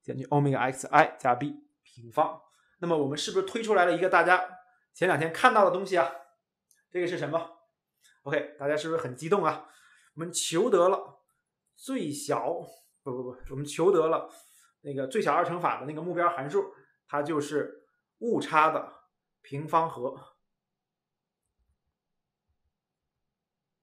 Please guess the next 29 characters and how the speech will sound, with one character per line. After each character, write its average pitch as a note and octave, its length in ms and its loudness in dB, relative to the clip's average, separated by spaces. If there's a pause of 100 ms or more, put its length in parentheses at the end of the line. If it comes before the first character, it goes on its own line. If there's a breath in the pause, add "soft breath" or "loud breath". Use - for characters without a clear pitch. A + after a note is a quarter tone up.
(840 soft breath)
如 F#3 120 6
果 A3 100 12
我 D#3+ 80 10
让 F3 100 8
它 G3 120 4
除 G3 260 -2
以 - 180 -4
样 F3+ 160 4
本 A#2+ 120 -4
的 A#2+ 60 -10
数 F3+ 180 -2
量， F3 220 2
那 D#3 60 -10
不 C#3+ 100 -4
要 D3 140 0
这 C#3+ 80 -4
个 C#3+ 100 -8
数 C3+ 200 -8
量 C3+ 180 -6
太， D3 200 -4
数 C#3+ 200 -8
字 C#3 140 -6
不 C3 60 -4
要 C3 80 -4
太 C#3+ 200 -4
大 D3+ 300 2
了， - 40 -14
对 C3 80 -12
吧？ B2+ 80 -14